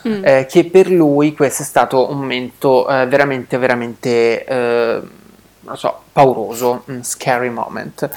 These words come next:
Speaker 1: Sì.
Speaker 2: Ehm, ovvero essere onesto con se stesso, eh, riguardo la sua felicità e la sua vita e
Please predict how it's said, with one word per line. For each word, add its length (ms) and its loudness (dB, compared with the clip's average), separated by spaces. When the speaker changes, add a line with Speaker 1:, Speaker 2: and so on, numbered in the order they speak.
Speaker 1:
Sì. 260 -4
Speaker 2:
Ehm, 1120 4
ovvero 720 4
essere 400 0
onesto 340 -2
con 140 -4
se 120 -8
stesso, 680 -4
eh, 720 4
riguardo 400 4
la 80 4
sua 160 -2
felicità 640 0
e 60 -2
la 120 -4
sua 140 -8
vita 540 -2
e 320 0